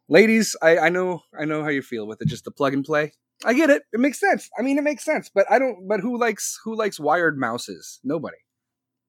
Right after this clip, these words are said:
Nobody. So we, we'll, we shall. Oh, I got one like on TikTok. <laughs> One like. I see people, like, on TikTok lives,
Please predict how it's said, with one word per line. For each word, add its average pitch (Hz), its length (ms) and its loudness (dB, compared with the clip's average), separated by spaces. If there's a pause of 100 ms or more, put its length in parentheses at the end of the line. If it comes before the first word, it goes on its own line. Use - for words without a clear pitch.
(140)
Nobody. 117 360 -6 (880)
So 90 360 -10 (320)
we, 123 200 -6
we'll, 123 280 -6
we 139 160 -2
shall. 131 220 -8
Oh, 170 180 4
I 160 100 4
got 147 200 0
one 202 200 6
like 185 300 4
on 127 120 -2
TikTok. 90 400 -12 (1200)
<laughs> - 720 2
One 294 540 6
like. 269 440 2 (640)
I 269 140 4
see 302 200 -2
people, 247 580 -2
like, 190 260 -2
on 170 180 -4
TikTok 185 400 -2
lives, 160 580 0